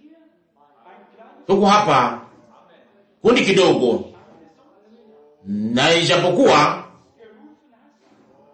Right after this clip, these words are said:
tunaonekana ya kwamba ulituita kama vile kuku anashughulikia vifaranga vyake chini ya mabawa zake, na wewe pia umetuweka chini ya mabawa yako.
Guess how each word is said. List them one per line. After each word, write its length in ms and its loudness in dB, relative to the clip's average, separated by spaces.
tunaonekana 1080 2
ya 100 2
kwamba 320 2
ulituita 840 0
kama 320 2
vile 340 2
kuku 460 2
anashughulikia 760 2
vifaranga 500 2
vyake 320 0
chini 220 -2
ya 120 2
mabawa 380 2
zake, 580 -2
na 120 0
wewe 320 4
pia 500 0
umetuweka 800 0
chini 320 -2
ya 120 0
mabawa 360 0
yako. 500 -4